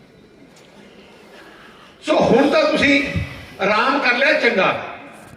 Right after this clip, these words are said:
ਤੁਸੀਂ ਛੁੱਟੀ ਛੱਟੀ ਜਾਏ ਆ, ਫੌਜਾਂ ਹੁਣ ਤਿਆਰ ਹੈ। ਹੁਣ ਜੰਗ ਦਾ ਐਲਾਨ ਹੋਣਾ ਚੌਦਾਂ ਤਰੀਕ ਨੂੰ ਇੱਥੇ ਮੁਕਤਸਰੋਂ, ਕਿਉਂਕਿ ਅਗਲੇ ਸਾਲ ਤਾਂ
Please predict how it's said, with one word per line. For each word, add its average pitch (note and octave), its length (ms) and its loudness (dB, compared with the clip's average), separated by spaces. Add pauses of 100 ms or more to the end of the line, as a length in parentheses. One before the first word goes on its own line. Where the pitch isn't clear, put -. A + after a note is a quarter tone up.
(1080)
ਤੁਸੀਂ A3 260 4
ਛੁੱਟੀ G#3 240 2
ਛੱਟੀ G#3+ 220 2
ਜਾਏ F#3+ 400 2
ਆ, A3+ 100 2 (920)
ਫੌਜਾਂ G3+ 380 2
ਹੁਣ A3+ 260 0
ਤਿਆਰ F#3+ 380 2
ਹੈ। - 320 -4 (920)
ਹੁਣ A3+ 160 0
ਜੰਗ B3 400 2
ਦਾ C#4+ 200 4
ਐਲਾਨ B3+ 340 2
ਹੋਣਾ A#3+ 320 2 (1080)
ਚੌਦਾਂ F3+ 320 0
ਤਰੀਕ D3 240 -4
ਨੂੰ C3 100 -6
ਇੱਥੇ A2+ 220 -10
ਮੁਕਤਸਰੋਂ, A2+ 380 -12 (1040)
ਕਿਉਂਕਿ C4+ 360 6 (680)
ਅਗਲੇ C#4 260 4
ਸਾਲ C4+ 280 2 (100)
ਤਾਂ C#4+ 180 2